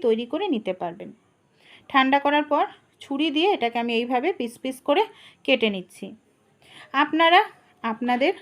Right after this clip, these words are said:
পছন্দের মতো করে এটাকে পিস পিস করে এইভাবে কেটে নেবেন। তারপর ছুরির সাহায্যে খুব সহজে এইভাবে দেখুন খোঁচা দিলেই এটা কিন্তু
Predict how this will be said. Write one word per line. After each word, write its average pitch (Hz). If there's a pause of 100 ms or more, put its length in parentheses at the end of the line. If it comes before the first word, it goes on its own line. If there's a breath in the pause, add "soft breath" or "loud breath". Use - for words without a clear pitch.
(120)
পছন্দের 320
মতো 240
করে 262 (380 loud breath)
এটাকে 220
পিস 233
পিস 269
করে 277 (340)
এইভাবে 233 (100)
কেটে 220
নেবেন। 175 (840 soft breath)
তারপর 320 (280)
ছুরির 285
সাহায্যে 302 (100)
খুব 294
সহজে 302
এইভাবে 269
দেখুন 262 (340 loud breath)
খোঁচা 262
দিলেই 294
এটা 240
কিন্তু 254